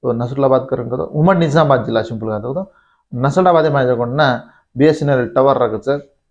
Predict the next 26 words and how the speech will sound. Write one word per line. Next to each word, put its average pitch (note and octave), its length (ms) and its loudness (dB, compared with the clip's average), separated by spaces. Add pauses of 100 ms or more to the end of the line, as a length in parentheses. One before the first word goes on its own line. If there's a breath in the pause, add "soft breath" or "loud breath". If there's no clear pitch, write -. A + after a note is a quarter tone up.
(160)
तो C3 60 -16
टावर C3+ 280 2
एने B2+ 180 -2
मा A#2 520 -6
बैटरी C3 280 2
रहच C3 220 -2
नहीं, C3 140 -8
करंट C3 220 -4 (100)
न, A2+ 220 -4 (120)
करंट D3 220 0
अगर C#3+ 160 4
की C3 120 -4
करन B2 200 -12
का C3 80 -12
तो C3 120 -6
ये B2+ 60 -2
भी C3 220 -6 (360)
बैटरी C3+ 240 2
पर C3+ 160 2
चालत A2 320 -4
अपने A2+ 200 -8
सिग्नल C3+ 320 -4
आणु C3+ 180 0
करन B2 200 -8
का A#2+ 80 -6
तो B2+ 220 -4